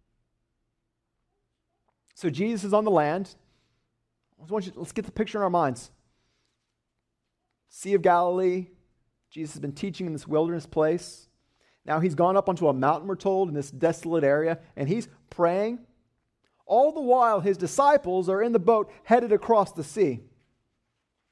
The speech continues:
We're told in verse forty-eight, it was a rough trip. They were making headway painfully. <laughs> Here,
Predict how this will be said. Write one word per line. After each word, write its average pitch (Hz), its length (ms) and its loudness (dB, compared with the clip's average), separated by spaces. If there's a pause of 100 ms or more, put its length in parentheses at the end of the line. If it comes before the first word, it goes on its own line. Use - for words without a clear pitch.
(540)
We're 160 120 -12
told 208 240 4
in 190 80 -2
verse 190 180 -2
forty-eight, 175 640 2 (840)
it 151 60 -16
was 135 100 -10
a 139 40 -6
rough 143 200 2
trip. - 260 0 (1400)
They 190 100 0
were 180 120 0
making 220 420 2
headway 170 640 2 (880)
painfully. 110 720 -8 (760)
<laughs> - 840 -20
Here, 147 240 -6